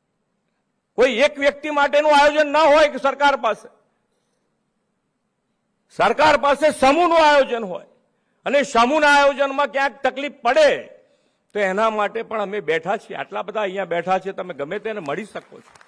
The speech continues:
નેટ ઝીરો, આજે તમે વિચાર કરો કે જે પહેલા ફોરેનમાં થતું હતું એ આપણે કેટલા વર્ષો રાહ જોતા હતા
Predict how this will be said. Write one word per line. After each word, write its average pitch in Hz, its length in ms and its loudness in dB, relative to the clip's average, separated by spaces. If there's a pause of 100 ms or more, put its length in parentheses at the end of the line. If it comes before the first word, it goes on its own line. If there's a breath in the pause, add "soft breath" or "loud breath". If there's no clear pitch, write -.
(4000)
નેટ 214 400 0
ઝીરો, 208 320 -2
આજે 220 380 2
તમે 208 300 -8 (240)
વિચાર 185 420 -8
કરો 151 300 -8 (1080)
કે 220 80 0 (100)
જે 160 200 -2 (100)
પહેલા 170 420 -4
ફોરેનમાં 190 720 -4
થતું 156 320 -12
હતું 135 280 -18 (480)
એ 180 120 -2
આપણે 214 380 -6
કેટલા 226 420 -4
વર્ષો 226 360 -2
રાહ 220 280 2
જોતા 262 340 0
હતા 208 240 -8